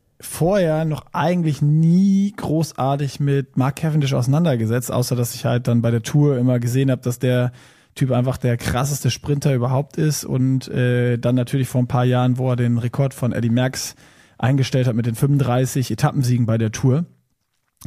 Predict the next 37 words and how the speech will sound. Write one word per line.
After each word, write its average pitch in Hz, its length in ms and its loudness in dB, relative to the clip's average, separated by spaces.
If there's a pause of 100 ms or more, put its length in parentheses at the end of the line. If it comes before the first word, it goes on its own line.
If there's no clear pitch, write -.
(400)
Aber 139 240 2
das 135 240 -2
halt 127 320 2
in 135 240 2
diesem, 120 680 2 (500)
in 131 100 2
diesem 127 180 4
Loch 151 220 2
oder 139 200 0
worum 135 200 0
diese 131 220 0
Doku 143 420 2
ging, 127 340 0 (120)
äh, 101 80 -8
du, 131 140 -6 (280)
die 131 140 4
hättest 170 200 0
du 156 40 0
auch 143 200 -2
nennen 151 260 2
können, 151 440 2
What 143 140 2
It 127 120 -2
Takes. - 520 -2 (640)
Also, 123 640 0 (200)
ähm, 117 680 0 (140)
da 123 140 0
hast 156 140 0
du 160 40 -2
nochmal 147 200 2
wieder 143 180 0
gesehen, 147 520 0
was 135 200 -2
dieses, 131 600 0 (1040)
also 123 300 0
was 139 240 0
du, 117 300 -2